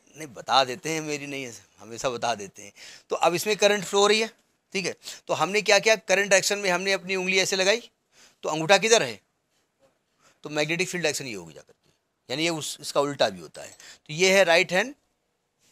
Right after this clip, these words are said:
थंब रूल, ये राइट हैंड थंब रूल होगा। क्या देता है? Direction of magnetic field देता है। समझ में आई बात? अब देखो, पहले बात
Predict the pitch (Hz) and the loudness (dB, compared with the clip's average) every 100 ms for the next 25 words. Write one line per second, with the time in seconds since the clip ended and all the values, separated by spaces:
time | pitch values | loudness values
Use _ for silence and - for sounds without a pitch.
0 | _ _ _ _ _ _ _ _ _ - | _ _ _ _ _ _ _ _ _ -8
1 | 151 147 135 117 _ _ 123 131 123 123 | -6 -6 -8 -12 _ _ -8 -4 -4 -4
2 | 135 127 131 135 127 131 123 _ 170 170 | -10 -14 -14 -14 -12 -12 -12 _ 4 4
3 | 170 160 190 202 160 - 175 233 - _ | 2 2 2 2 -2 -2 -2 -2 -4 _
4 | _ _ _ - 131 139 143 131 - 117 | _ _ _ -12 -6 -4 -4 -10 -12 -14
5 | 92 76 - - 147 156 151 139 131 - | -14 -16 -20 -16 -12 -10 -8 -10 -14 -18
6 | 170 - 202 208 196 180 180 _ _ _ | _ -20 -20 -20 -20 -20 -20 _ _ _
7 | _ _ _ _ _ _ _ _ _ 147 | _ _ _ _ _ _ _ _ _ -12
8 | 147 190 202 170 190 196 202 | 0 2 4 4 6 8 6